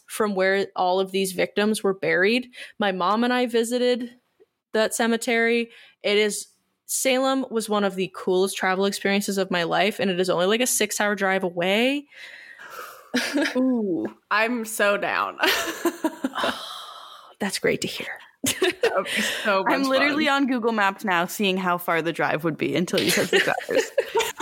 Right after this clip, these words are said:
Speaker 3: That is insane.
Speaker 1: I
Speaker 2: What, the
Speaker 1: know.
Speaker 2: Forensics twenty twenty-four goes to Salem?
Speaker 1: Oh, that'd be sick.
Speaker 2: That'd be so much fun.
Speaker 3: Ooh, I think
Speaker 1: Yeah, there's memorials and museums,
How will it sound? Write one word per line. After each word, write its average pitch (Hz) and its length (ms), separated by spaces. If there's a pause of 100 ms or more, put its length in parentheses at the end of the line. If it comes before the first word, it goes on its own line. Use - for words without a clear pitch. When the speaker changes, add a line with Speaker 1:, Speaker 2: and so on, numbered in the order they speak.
(140)
Speaker 3:
That 226 420
is 226 140
insane. 247 1080 (220)
Speaker 1:
I 262 300
Speaker 2:
What, 294 160
the - 40
Speaker 1:
know. 311 280
Speaker 2:
Forensics 220 260
twenty 202 240
twenty-four 196 600
goes 196 240
to 208 100
Salem? 214 580 (760)
Speaker 1:
Oh, 202 200
that'd 180 180
be - 80
sick. - 680 (200)
Speaker 2:
That'd 180 140
be 170 80
so - 260
much - 220
fun. - 380 (460)
Speaker 3:
Ooh, 214 380 (160)
I 226 140
think 247 200
Speaker 1:
Yeah, 196 320
there's 220 360
memorials 320 640
and 277 160
museums, 214 640